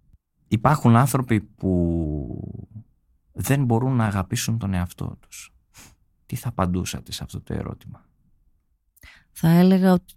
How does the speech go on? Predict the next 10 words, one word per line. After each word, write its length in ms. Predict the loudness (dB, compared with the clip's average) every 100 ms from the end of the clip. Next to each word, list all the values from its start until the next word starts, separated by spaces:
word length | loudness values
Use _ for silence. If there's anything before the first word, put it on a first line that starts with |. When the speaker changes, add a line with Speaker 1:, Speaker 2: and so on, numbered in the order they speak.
| -6
Speaker 2:
τους 460 | -2 -2 -4 0 4
νιώθω, 920 | 8 8 8 6 2 2 4 4 2 _ _ _ _ _ _ _ _ _ _
τους 220 | -6 0
ακουμπώ 520 | 0 2 2 4 4 4
και 140 | 0
τους 160 | -2 -2
συναισθάνομαι. 1080 | 2 2 2 4 6 6 6 6 4 2 -4 _ _ _ _ -20 _ _ _ _
Και 120 | 2
νιώθω 320 | 6 6 8 8
ρίγος 720 | 10 10 8 6 4 0